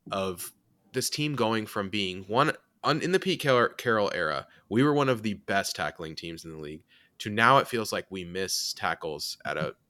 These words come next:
decent clip. What do you guys, what do you guys think? What's the root cause? Is it just we have a lot of young guys and, uh, less, le-, you know, less elite tacklers, or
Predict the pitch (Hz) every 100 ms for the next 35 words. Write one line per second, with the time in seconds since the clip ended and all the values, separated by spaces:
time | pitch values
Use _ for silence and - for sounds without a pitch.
0 | _ _ - 127 127 139 - - - 80
1 | - _ _ _ _ - 135 160 160 151
2 | - 135 123 143 139 - 101 92 117 -
3 | 127 123 120 101 82 85 101 135 - -
4 | - _ 107 110 110 107 107 104 101 101
5 | 95 92 92 92 92 - - 87 87 85
6 | 80 80 80 78 - _ _ - 101 98
7 | - - _ _ - 107 123 98 104 107
8 | - 95 98 101 - 107 85 110 113 143
9 | 151 - 98 87